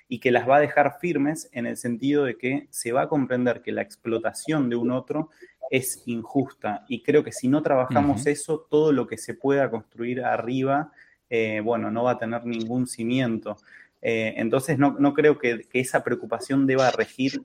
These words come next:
Speaker 1: nuestro activismo, nuestra manera de comunicar, porque también estaríamos pensando que el interlocutor no puede comprender algo que es muy sencillo. Y por otro lado quiero agregar algo que es que si yo les pregunto a todos ustedes, incluso a toda la audiencia
Speaker 2: Hmm.
Speaker 1: que luego escuche esto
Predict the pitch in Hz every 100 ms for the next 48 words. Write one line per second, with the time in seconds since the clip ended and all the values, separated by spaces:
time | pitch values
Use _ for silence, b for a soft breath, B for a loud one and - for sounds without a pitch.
0 | - 113 113 - 110 - 113 131 143 123
1 | 113 110 - 110 110 127 135 113 110 110
2 | 110 110 147 135 120 117 - 135 175 170
3 | 131 143 147 123 120 - 151 147 117 117
4 | 117 113 110 110 147 147 123 139 131 117
5 | 110 113 120 131 127 123 110 107 117 120
6 | 110 113 110 - 143 - 165 B B B
7 | _ 143 135 147 170 175 180 180 165 143
8 | 147 143 143 156 156 151 160 160 127 135
9 | 151 - _ _ _ _ _ _ 117 120
10 | 120 160 160 165 143 147 147 131 147 143
11 | 131 131 - 156 123 107 113 110 131 127
12 | 123 135 123 127 135 - 113 117 127 131
13 | - 135 143 131 - 110 -